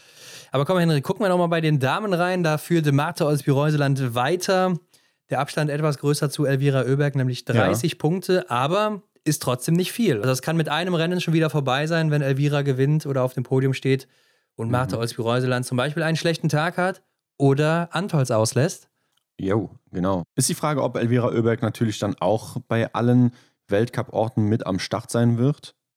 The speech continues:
Speaker 1: Ja, für die Skandinavier ja immer Olympia ein sehr großes Thema.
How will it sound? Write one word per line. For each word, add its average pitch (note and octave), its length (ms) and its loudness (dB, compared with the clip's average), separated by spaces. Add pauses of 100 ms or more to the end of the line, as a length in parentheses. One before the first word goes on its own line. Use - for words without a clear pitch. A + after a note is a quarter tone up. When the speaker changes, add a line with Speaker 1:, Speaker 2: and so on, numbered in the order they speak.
Speaker 1:
Ja, B2 180 -2
für - 100 -8
die B2+ 80 0
Skandinavier C3+ 640 2
ja C3+ 140 2
immer C#3 500 2
Olympia C3 520 2
ein B2+ 140 2
sehr B2 240 0
großes C#3+ 440 -2
Thema. D3 540 2